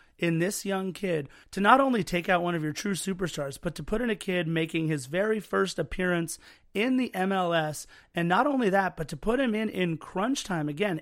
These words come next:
eighty-fifth minute, and he's the one that winds up making a through ball pass. It goes over to Harvey. Harvey with the soft touch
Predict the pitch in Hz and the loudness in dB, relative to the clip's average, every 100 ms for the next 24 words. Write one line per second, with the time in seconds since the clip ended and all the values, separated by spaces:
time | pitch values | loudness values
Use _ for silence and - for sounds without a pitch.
0 | - 196 247 285 - 247 240 226 160 - | -4 -2 0 0 -2 -4 -2 -2 -4 -8
1 | - - - 175 165 - 254 339 285 220 | -20 -20 -4 -2 -2 2 2 2 2 0
2 | 165 147 147 - _ - 185 180 196 190 | 0 -2 -6 -12 _ -2 2 2 2 2
3 | 196 185 175 175 160 - 208 208 196 190 | 0 -2 -2 -2 -4 -4 -2 2 2 2
4 | 180 180 185 - 151 175 190 196 185 160 | 0 0 0 -4 -4 -4 -2 -2 -2 2
5 | 175 185 185 151 175 196 196 - 160 190 | 2 2 0 0 0 0 -2 -4 -4 0
6 | 185 - 185 180 | 0 2 0 0